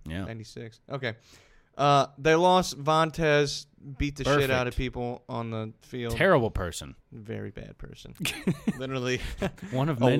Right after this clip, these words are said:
Speaker 1: in the
Speaker 2: walking
Speaker 1: N F L.
Speaker 2: flag.
Speaker 1: Not sorry about it.
Speaker 2: <laughs> Unsportsmanlike conduct, <laughs> perfect. Uh, Jake Fisher,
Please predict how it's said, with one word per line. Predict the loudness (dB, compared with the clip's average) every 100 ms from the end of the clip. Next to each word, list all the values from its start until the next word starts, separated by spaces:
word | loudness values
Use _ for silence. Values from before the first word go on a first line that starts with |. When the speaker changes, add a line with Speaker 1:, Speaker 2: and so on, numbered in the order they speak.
| 8
Speaker 1:
in |
the | 8
Speaker 2:
walking | 6 0
Speaker 1:
N |
F | -2 -2
L. | -2 2
Speaker 2:
flag. | 4 4 2 0
Speaker 1:
Not | -4 -4
sorry | -4 -4 -4
about | -8 -12
it. | -14 _ _ _ -14
Speaker 2:
<laughs> | -12 -10 -6
Unsportsmanlike | -4 -4 -6 -6 -6 -6 -2 0 0
conduct, | -2 -2 0 0 0 -2
<laughs> |
perfect. | -4 -4 -2 -4 0 -2 -2 -20 _ -20 -20 _ -2
Uh, | 0 2 -2 -8 -6
Jake | -2 -2
Fisher, | -4 -6 -4 -6